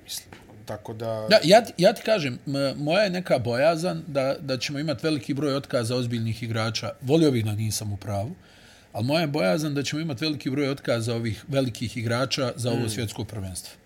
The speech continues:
Speaker 1: Mm.
Speaker 2: Stvarno to mislim. Jer, e, ne sa ikakvim, ono, informacijama
Speaker 1: Ne, ne,
Speaker 2: kao
Speaker 1: ne, ne, ne,
Speaker 2: ovo, ono,
Speaker 1: naravno.
Speaker 2: nego s aspekta koliko se dobrih igrača odazvalo za evropsko.
Speaker 1: Mhm.
Speaker 2: Mislim, ajde, ako ćemo gledati Siguricu, ja mislim da je Sigurica da Dončić igra za Sloveniju.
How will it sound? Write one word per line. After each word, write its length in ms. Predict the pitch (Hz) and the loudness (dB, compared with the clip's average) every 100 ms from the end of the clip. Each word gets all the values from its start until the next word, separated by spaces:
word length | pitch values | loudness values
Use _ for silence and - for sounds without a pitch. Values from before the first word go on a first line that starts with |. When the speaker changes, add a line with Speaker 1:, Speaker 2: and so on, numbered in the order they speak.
| _ - | _ -14
Speaker 1:
Mm. 320 | 131 120 101 | -10 -8 -10
Speaker 2:
Stvarno 280 | - 151 131 | 4 4 4
to 160 | 110 110 | -2 -2
mislim. 260 | 101 - - - - - | -2 -6 -14 -20 -20 -4
Jer, 200 | 147 165 | 4 4
e, 40 | 160 - 143 147 - | 4 0 0 0 -8
ne 380 | 156 170 202 147 | -2 2 2 2
sa 280 | 110 - 156 | -2 -2 0
ikakvim, 600 | 165 190 170 - 151 143 | 0 -2 -2 0 -2 -2
ono, 160 | 147 | -4
informacijama 760 | 147 135 143 143 151 143 139 170 | -4 -4 -4 -4 -4 -2 -2 4
Speaker 1:
Ne, 140 | 208 | 6
ne, 60 | 202 | 6
Speaker 2:
kao 80 | 190 | 6
Speaker 1:
ne, 80 | 190 | 4
ne, 120 | 180 | 4
ne, 100 | 170 | 4
Speaker 2:
ovo, 100 | 170 | 6
ono, 60 | 147 | 6
Speaker 1:
naravno. 220 | 147 - | 4 2
Speaker 2:
nego 300 | 196 196 202 190 - - - - | 0 2 2 0 -8 -20 -20 -4
s 120 | - | 4
aspekta 440 | 170 180 202 - 165 | 4 4 0 -2 -2
koliko 420 | 156 180 190 165 | 0 -2 0 -2
se 160 | - | 0
dobrih 340 | 147 175 160 139 | 2 2 2 -2
igrača 360 | 147 156 156 | -2 -2 -2
odazvalo 420 | 151 143 131 127 117 | -4 -2 -2 -2 -2
za 160 | 113 | 0
evropsko. 480 | 107 123 151 - 190 | 0 0 -2 -2 -2
Speaker 1:
Mhm. 360 | 180 135 117 127 117 - - - - - - | 0 -2 -2 -6 -8 -18 -20 -20 -20 -20 -10
Speaker 2:
Mislim, 460 | 143 151 170 156 - - | -2 0 2 0 -2 6
ajde, 220 | 165 156 | 8 8
ako 120 | 127 | 2
ćemo 180 | 156 151 | -2 2
gledati 280 | 180 170 - | 4 4 4
Siguricu, 480 | 147 156 185 185 | 4 4 4 4
ja 40 | 175 | 4
mislim 240 | 180 175 | 4 0
da 60 | 170 | 0
je 60 | |
Sigurica 480 | 165 160 160 185 180 | 0 2 2 2 2
da 100 | 160 | 0
Dončić 400 | 156 165 131 - | 2 0 0 -2
igra 220 | 143 131 | 0 0
za 120 | 117 113 | 0 -4
Sloveniju. 460 | 110 98 85 - | -4 -6 -8 -18